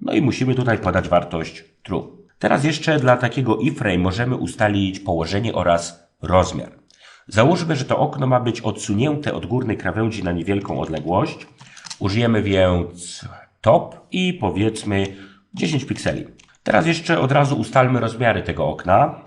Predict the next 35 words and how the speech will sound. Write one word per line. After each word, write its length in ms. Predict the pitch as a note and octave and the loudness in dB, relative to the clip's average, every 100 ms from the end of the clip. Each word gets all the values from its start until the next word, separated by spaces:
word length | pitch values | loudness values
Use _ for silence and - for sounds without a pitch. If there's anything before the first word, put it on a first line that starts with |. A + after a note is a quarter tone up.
| - - | -14 -6
Rozpoczniemy 600 | G#2 G2+ A2 - A2 G#2 | -6 -4 -6 -2 -2 0
od 380 | E2 D#2+ D#2+ D3 | -2 -2 -2 2
width, 280 | E3 D#3+ - | 2 2 -4
czyli 140 | E2 | -6
standardowo 560 | - F2+ E2 - E2 D2+ | -4 -4 -4 -4 -6 -6
szerokość. 640 | - C3 C#3+ C3 B2+ - - - - - - | -4 -2 0 -2 -2 -10 -20 -20 -20 -12 -2
Tutaj 360 | F2+ - B2+ | 0 2 4
na 140 | G2 F2 | 4 2
przykład 640 | - A#2 A#2 A2+ G#2+ F#2+ | 0 -6 -2 4 4 4
wprowadzimy 640 | - F#2+ E2+ E2+ F#2+ F#2+ | -2 -4 -2 -2 -2 -2
sobie 260 | - F2 F2+ | -2 -4 -4
jakąś 220 | E2+ F2+ | -2 -4
dość 200 | F#2 F2+ | -2 -2
dużą 260 | A#2+ G2+ F2 | -2 -2 2
wartość. 560 | A2+ A#2 F#2 E2+ - - - - _ | 2 2 -2 -4 -6 -16 -20 -20 _
Ten 500 | G2+ F#2+ F#2 F#2 - - - | 4 6 6 4 -4 -10 0
panel 260 | G#2+ G#2 G2 | 2 4 2
będzie 240 | G2 F#2+ | 0 0
musiał 280 | F#2+ F#2+ G2 | -2 -2 -2
pomieścić 680 | G2 F#2+ F2+ - F#2 F2 | -2 -2 -2 -2 -2 -4
przynajmniej 400 | - - G2+ G2+ | -8 0 2 2
dwie 140 | F#2 F#2 | -2 -2
kolumny, 500 | F#2+ G2+ G#2+ D#2 D#2 - - - | 0 0 0 -2 -6 -10 -16 -2
menu 300 | G2 F#2+ F2+ | 0 0 -2
po 120 | F#2 | -6
stronie 320 | - F2+ E2+ | -4 -2 2
lewej 400 | F2+ F#2+ E2+ D#2 | 2 2 2 0
oraz 520 | E2+ F2 F2 F2 - - _ - | 4 6 6 4 -4 -18 _ -4
różnego 420 | F#2 E2+ F#2 F#2+ | -4 0 0 2
rodzaju 460 | F#2 F2 F2 F2 F2 | 2 4 4 4 -2
formularze, 600 | - E2+ F2+ G2+ F#2 F2 | -2 0 4 4 4 0
na 100 | D#2+ | -4
przykład 340 | - - E2 | -4 -6 -4
zmianę 260 | F2 E2+ - | -2 -2 0
hasła 500 | G2+ G#2 F#2 E2 E2 | 0 0 2 2 2